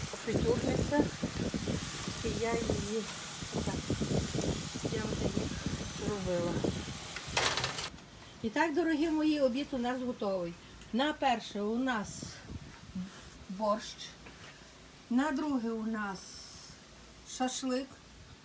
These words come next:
з картоплею фрі, салатом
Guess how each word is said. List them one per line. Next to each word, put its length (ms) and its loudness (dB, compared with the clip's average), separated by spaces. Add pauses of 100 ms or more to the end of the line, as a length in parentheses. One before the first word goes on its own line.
(220)
з 180 -12 (680)
картоплею 680 -2 (500)
фрі, 300 -4 (1040)
салатом 680 2